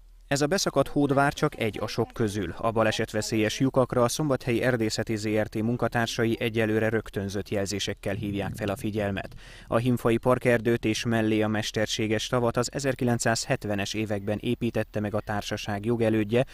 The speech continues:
a Nyugat-Magyarországi Fagazdasági Kombinát erdőgazdasága.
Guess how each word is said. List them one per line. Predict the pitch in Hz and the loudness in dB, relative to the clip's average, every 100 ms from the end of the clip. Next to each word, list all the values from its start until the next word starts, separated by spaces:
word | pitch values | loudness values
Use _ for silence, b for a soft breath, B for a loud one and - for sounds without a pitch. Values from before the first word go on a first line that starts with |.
| B B | B B
a | 151 | 0
Nyugat-Magyarországi | 135 98 92 98 98 92 98 - 101 98 | 2 0 -4 -4 -4 -4 -4 -4 -6 -6
Fagazdasági | - 110 110 107 107 117 104 110 | -4 0 0 0 -2 -2 -4 -4
Kombinát | 110 107 107 104 - | -2 -2 0 -2 -4
erdőgazdasága. | - 87 85 92 82 92 87 - 101 90 87 | -8 -10 -6 -6 -6 -4 -4 -4 -4 -4 -6